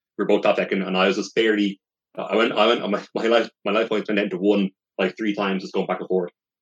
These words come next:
and, uh, it caused some crazy combat with Shadow Spear, and, um,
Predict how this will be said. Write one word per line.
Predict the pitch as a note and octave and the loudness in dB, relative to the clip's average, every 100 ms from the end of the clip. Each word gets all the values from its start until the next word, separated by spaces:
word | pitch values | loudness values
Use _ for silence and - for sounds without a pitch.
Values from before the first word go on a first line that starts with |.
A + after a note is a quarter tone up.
| - | -14
and, | F2 F2 | -10 -6
uh, | E2+ E2 E2+ | -4 -4 -6
it | - | -4
caused | F#2+ F#2+ | -2 -2
some | F2+ - | -6 -4
crazy | G2+ G2 G2 | -2 -2 -4
combat | G2 F#2 E2 - _ _ _ - | -6 -8 -10 -16 _ _ _ -10
with | - | -4
Shadow | F2+ F2 | -4 -2
Spear, | - F#2+ - - | -2 -2 -2 -10
and, | E2+ E2 | -12 -10
um, | E2 | -10